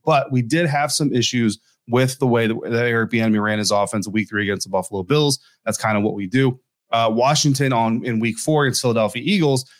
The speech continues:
uh, I think the offense obviously operated much better from Sam Howell and from the offensive execution standpoint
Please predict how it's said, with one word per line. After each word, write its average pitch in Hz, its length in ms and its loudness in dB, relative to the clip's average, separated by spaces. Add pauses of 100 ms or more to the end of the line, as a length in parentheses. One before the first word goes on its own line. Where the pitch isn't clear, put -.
(120)
uh, 123 140 2
I 127 80 2
think 139 140 2
the 131 120 2
offense 131 320 0
obviously 123 400 0
operated 117 440 0
much 110 260 0
better 117 240 0
from 104 220 -4
Sam 101 260 -2
Howell 123 300 0
and 110 80 -6
from 110 140 -6
the 107 120 -2
offensive 107 460 -2
execution 104 480 -4
standpoint 107 500 -4